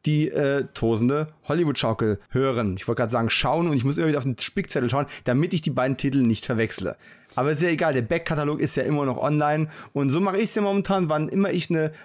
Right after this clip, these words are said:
alte T K G Folge nachhole, die ich vorher noch nie gehört habe, was ich, ich fülle grad so meine Lücken ein bisschen auf. Ähm, und ihr habt dazu schon einen passenden Podcast, höre ich quasi kreuz und quer durch das Format durch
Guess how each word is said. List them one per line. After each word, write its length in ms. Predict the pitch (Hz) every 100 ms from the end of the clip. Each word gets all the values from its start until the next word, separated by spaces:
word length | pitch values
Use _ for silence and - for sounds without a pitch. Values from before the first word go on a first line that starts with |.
| -
alte 300 | - 160 175
T 160 | 160 190
K 240 | 165 147
G 160 | 135 160
Folge 340 | 156 151 135
nachhole, 460 | 120 117 147 175 147
die 80 | 143
ich 100 | 139
vorher 320 | - 143 135
noch 80 | 127
nie 220 | 123 113
gehört 400 | 107 98 151 170
habe, 260 | 190 196 147
was 160 | 123
ich, 180 | 131 - -
ich 140 | 127
fülle 180 | - 139
grad 180 | 127 113
so 100 | 117
meine 160 | 110
Lücken 300 | 131 202 208
ein 80 | 190
bisschen 320 | 190 - 175
auf. 320 | 147 165 - - - - - - - -
Ähm, 480 | 139 147 151 151 156
und 200 | 156 -
ihr 80 |
habt 100 | 165
dazu 240 | 165 160 151
schon 140 | 147
einen 80 | 131
passenden 400 | - 135 131 113
Podcast, 540 | - 220 - 202 185 -
höre 100 | 170
ich 140 | -
quasi 300 | 143 135 127
kreuz 340 | - 139 151
und 120 | 131 123
quer 280 | - 127
durch 160 | 120 120
das 140 | 113
Format 440 | - 113 104 101 127
durch 220 | 143